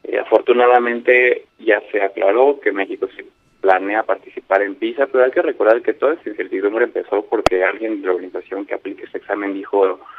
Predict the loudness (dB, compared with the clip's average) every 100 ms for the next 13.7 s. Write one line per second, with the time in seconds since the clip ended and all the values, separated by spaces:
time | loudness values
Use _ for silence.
0 | -20 -2 0 2 0 -4 -4 2 4 6
1 | 4 2 2 4 2 -2 -4 -4 -2 -2
2 | -4 -2 -4 -2 -6 -8 -8 -8 -8 -16
3 | -20 -20 _ -2 2 4 2 0 -2 -2
4 | 0 2 2 0 -6 -20 _ _ -4 4
5 | 6 6 4 4 6 8 8 4 -2 -4
6 | -4 -4 0 2 2 2 0 0 0 2
7 | 0 0 -2 -2 2 0 2 -2 -2 -12
8 | -10 -2 -2 -2 _ -20 _ _ _ 4
9 | 6 8 8 8 4 4 4 6 6 4
10 | -2 0 0 2 2 0 -2 -2 -2 -2
11 | -2 -6 -10 -10 -4 -4 -4 -6 -6 -4
12 | -2 0 0 2 2 4 2 0 -4 0
13 | 6 6 6 4 8 6 4